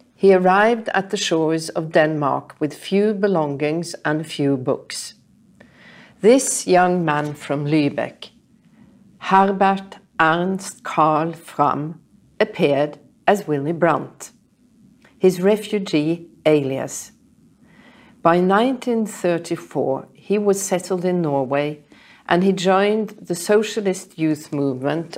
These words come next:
of the Labour Party and continued actively to combat the rise of fascism and Nazism.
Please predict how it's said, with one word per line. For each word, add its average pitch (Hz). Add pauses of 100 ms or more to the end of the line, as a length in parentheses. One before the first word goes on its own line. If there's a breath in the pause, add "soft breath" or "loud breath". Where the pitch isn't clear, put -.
of 185
the 185
Labour 160
Party 151 (460 soft breath)
and 190
continued 185 (180)
actively 202
to 175
combat 139
the 180
rise 156
of 175
fascism 143
and 156
Nazism. 131